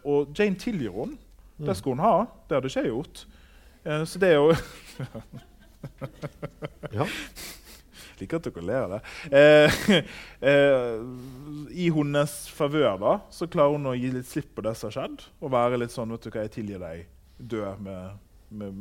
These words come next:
Speaker 1: med fred», liksom.
Speaker 2: Mm.
Speaker 1: Eh.
Speaker 2: Jeg er jo litt sånn nysgjerrig nå, ikke sant?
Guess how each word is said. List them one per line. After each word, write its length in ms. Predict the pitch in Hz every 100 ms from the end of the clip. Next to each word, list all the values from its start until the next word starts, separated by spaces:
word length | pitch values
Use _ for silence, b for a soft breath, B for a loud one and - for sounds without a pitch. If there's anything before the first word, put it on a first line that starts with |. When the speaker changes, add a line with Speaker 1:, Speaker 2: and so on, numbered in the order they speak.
| 104
Speaker 1:
med 80 |
fred», 300 | - 120 76
liksom. 320 | 67 - 147 285 -
Speaker 2:
Mm. 100 | 123 92 b b b b b b b b - - -
Speaker 1:
Eh. 1120 | 208 202 196 190 185 180 170 165 156 147 139 135 120 113
Speaker 2:
Jeg 140 | 170 190 165
er 100 | 160
jo 120 | 190
litt 160 | 190 180
sånn 160 | 180 180
nysgjerrig 380 | - 127 110 123
nå, 120 | 117 110 -
ikke 140 | 139 123
sant? 200 | 175